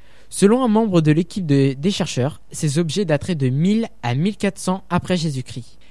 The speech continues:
Des archéologues ont étudié et cartographié des places, terrassements, monticules,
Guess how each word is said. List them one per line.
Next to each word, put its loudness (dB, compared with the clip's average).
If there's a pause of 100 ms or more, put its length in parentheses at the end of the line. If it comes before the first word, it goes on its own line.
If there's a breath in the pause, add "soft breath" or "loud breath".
(140 soft breath)
Des 0
archéologues 4
ont 0
étudié 0
et -2
cartographié -2
des 2
places, 0 (220)
terrassements, 0
monticules, -2